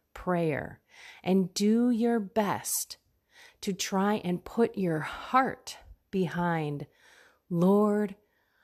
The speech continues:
I forgive this person. I know that they are broken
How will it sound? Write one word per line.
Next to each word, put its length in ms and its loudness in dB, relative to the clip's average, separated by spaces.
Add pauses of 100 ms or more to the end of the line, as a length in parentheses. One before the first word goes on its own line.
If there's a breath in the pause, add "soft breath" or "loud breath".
(280)
I 240 -2
forgive 580 -4
this 200 -8
person. 600 -12 (800 loud breath)
I 200 0
know 720 2 (440 soft breath)
that 160 -8
they 180 -4
are 160 -4
broken 680 -8